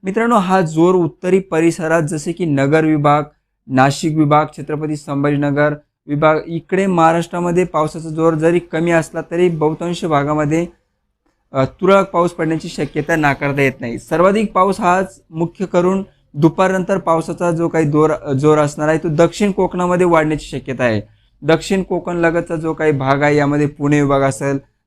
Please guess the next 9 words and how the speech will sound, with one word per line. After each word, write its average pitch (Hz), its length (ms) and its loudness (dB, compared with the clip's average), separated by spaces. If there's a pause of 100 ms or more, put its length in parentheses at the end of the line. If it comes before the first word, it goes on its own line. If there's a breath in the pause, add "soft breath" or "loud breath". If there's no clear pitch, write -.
त्यानंतर 147 340 0
सांगली, 139 480 2
सातारा, 139 420 -6
कोल्हापूर 143 540 -2
या 156 140 4
परिसरामध्ये 180 760 -2 (320 soft breath)
ठिकठिकाणी, 185 680 0 (320)
अ, 139 60 -6 (520)
या 127 320 2